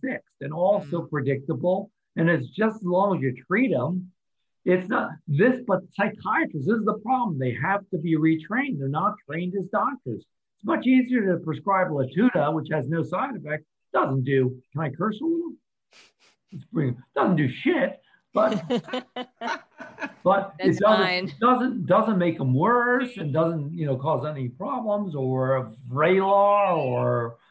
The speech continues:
Speaker 1: or Qulipta or any of this garbage that's out there, but they don't work.
Speaker 2: Yeah.
Speaker 1: They don't work in the same way. They're not nearly as robust.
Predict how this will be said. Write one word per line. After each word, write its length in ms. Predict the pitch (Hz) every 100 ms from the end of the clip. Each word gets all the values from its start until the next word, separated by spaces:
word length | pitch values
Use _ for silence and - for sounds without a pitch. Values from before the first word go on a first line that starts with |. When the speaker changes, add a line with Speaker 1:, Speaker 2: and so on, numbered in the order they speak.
| _ -
Speaker 1:
or 300 | 151 127 -
Qulipta 920 | 143 131 190 240 - 214 214 214 202
or 200 | 160 170
any 200 | 277 226
of 100 | 156
this 200 | 139 127 -
garbage 600 | 151 247 277 151 127 -
that's 200 | 143 123 -
out 360 | 190 302 349 -
there, 380 | 151 131 117 - _ _ _
but 140 | 180
they 140 | 185 156
don't 520 | - 139 160 156 160 -
work. 540 | 131 175 359 - - - -
Speaker 2:
Yeah. 120 | 143 - - _ _ _ _
Speaker 1:
They 120 | 180
don't 480 | 196 233 233 165 135
work 440 | 160 269 208 - - _
in 220 | 165 160
the 80 | 160
same 400 | 131 - 185 202
way. 140 | 202 180
They're 160 | 143
not 420 | 139 175 185 240
nearly 520 | 156 165 202 214 185 175
as 180 | 127
robust. 960 | - 110 139 131 135 170 170 113 - _